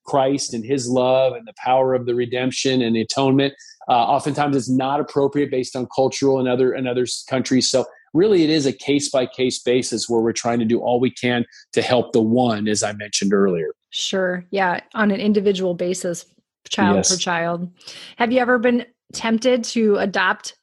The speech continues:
Speaker 2: any of them, bring 'em home and raise 'em?
Speaker 1: So I was at one point, we actually had helped, uh, rescue a boy down in Guatemala. And so I have two daughters, and again, feel very blessed to be the father of two daughters. But I always thought, "Hey, it'd be kind of fun to have a son."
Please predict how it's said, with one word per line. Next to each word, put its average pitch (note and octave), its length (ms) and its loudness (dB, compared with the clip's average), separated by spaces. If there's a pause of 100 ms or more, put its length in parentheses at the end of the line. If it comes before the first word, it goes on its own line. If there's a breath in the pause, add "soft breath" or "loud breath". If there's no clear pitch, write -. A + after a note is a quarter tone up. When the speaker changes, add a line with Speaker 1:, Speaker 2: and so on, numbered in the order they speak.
(140)
Speaker 2:
any A3+ 180 2
of A3+ 120 0
them, A#3+ 260 2
bring G3+ 240 -2
'em G3+ 100 2
home G#3 320 0
and F#3 180 -4
raise G3 260 0
'em? A#3+ 280 2 (880 loud breath)
Speaker 1:
So D#3 180 0
I F#3 300 2
was F#3 280 4
at C#3 100 4
one E3+ 280 4
point, C#3 400 2
we C#3+ 100 4
actually D#3+ 320 0
had C#3 200 -2
helped, D3 360 -2
uh, C3 220 0
rescue C#3 500 0
a B2 40 2
boy C#3+ 360 2
down B2+ 220 -2
in B2+ 80 -6
Guatemala. C3 680 0
And A2+ 120 -10
so C3 100 -2
I C3+ 60 2
have C#3+ 160 0
two D#3+ 180 0
daughters, B2+ 480 2
and B2+ 80 -4
again, A#2+ 240 -2
feel B2+ 180 0
very C3 200 4
blessed B2 380 0
to A#2+ 40 2
be B2 240 0 (300 loud breath)
the B2+ 80 -2
father C3 400 2
of A#2+ 80 0
two C3+ 140 0
daughters. B2+ 420 2
But A#2+ 100 -2
I C3+ 40 -8
always D3+ 200 -4
thought, C#3 140 -6
"Hey, F3 120 0
it'd F3+ 100 2
be D#3 80 -2
kind D#3+ 180 -6
of C#3 80 -8
fun D3 160 -2
to C#3+ 80 0
have C3 100 2
a B2 60 0
son." C3+ 320 -2